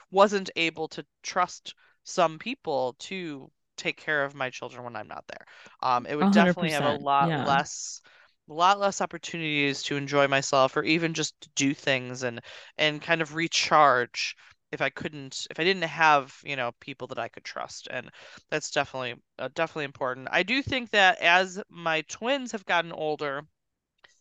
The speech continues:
Speaker 1: and now they have phones, and now they can call me, and now they can text me, and now they can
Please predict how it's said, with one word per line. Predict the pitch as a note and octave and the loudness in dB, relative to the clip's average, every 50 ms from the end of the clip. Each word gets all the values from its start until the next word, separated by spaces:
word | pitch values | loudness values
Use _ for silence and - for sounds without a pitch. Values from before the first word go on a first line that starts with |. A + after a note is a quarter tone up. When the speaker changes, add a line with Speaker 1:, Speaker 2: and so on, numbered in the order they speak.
| _ _ - | _ _ -4
Speaker 1:
and | F#3 F3 | -2 2
now | F3 E3 E3 | 2 2 2
they | E3+ E3+ | 2 0
have | E3+ E3+ D#3 | -2 -2 -4
phones, | - - - F3+ D#3+ D#3+ D#3 D3+ D3+ D3 C#3+ - - | -6 -2 0 2 2 2 2 -2 -6 -8 -12 -14 -14
and | D#3+ D#3+ | -6 2
now | D#3+ D3+ D#3+ D#3+ | 4 4 4 4
they | D#3+ D#3 | 2 -2
can | D3 - - D3 | -2 -2 -8 -10
call | C3 - - - C#3 C3+ C3 | -10 -6 2 6 6 6 6
me, | C3+ C3+ C3+ C3 B2+ - | 4 0 -2 -2 -2 -4
and | C3+ C#3+ | -2 2
now | C#3+ C#3+ C#3+ | 4 4 6
they | C#3+ C#3+ | 6 4
can | - - C#3+ C3+ | 2 -2 -6 -4
text | - - C#3 - - - - | -2 -2 -2 -2 -4 -10 -8
me, | C3+ C3 - | -6 -4 -4
and | - C#3 | -2 0
now | C3+ B2+ C3+ | 2 0 2
they | C3+ C3+ | 0 -2
can | - - D3 C#3 | -4 -4 -8 -8